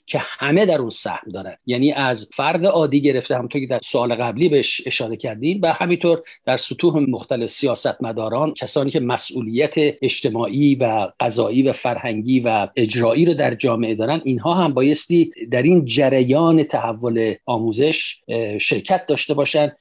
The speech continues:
چرا که اونها مؤسسات اجتماعی رو اداره می‌کنن و اگر مؤسسات اجتماعی نفرت پراکنی بکنن و حتی فرض رو بر این بذاریم که در سیستم آموزش و پرورش هم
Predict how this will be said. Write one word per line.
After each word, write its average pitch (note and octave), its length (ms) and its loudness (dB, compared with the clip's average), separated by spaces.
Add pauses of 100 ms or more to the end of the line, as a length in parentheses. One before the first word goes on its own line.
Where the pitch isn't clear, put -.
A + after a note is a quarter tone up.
(120)
چرا D3 220 0
که D3 120 0
اونها C#3 460 -2
مؤسسات A#2+ 640 -2
اجتماعی A#2 580 -4
رو F#3 100 0
اداره C3+ 320 2
می‌کنن C3 440 -4 (120)
و - 40 0
اگر C#3+ 240 2
مؤسسات C#3 760 0
اجتماعی B2+ 880 -2 (100)
نفرت C#3 440 0
پراکنی B2+ 440 -2
بکنن D3+ 580 0 (120)
و C3+ 100 2 (100)
حتی E3 300 0
فرض E3+ 560 2
رو F3+ 60 4
بر D#3+ 120 -2
این F#3+ 160 2
بذاریم C#3 360 0
که A#2+ 60 -12
در B2+ 140 -4
سیستم F3+ 420 -4
آموزش C3 380 -4
و B2 40 -6
پرورش C#3 600 -4
هم G#2+ 200 -12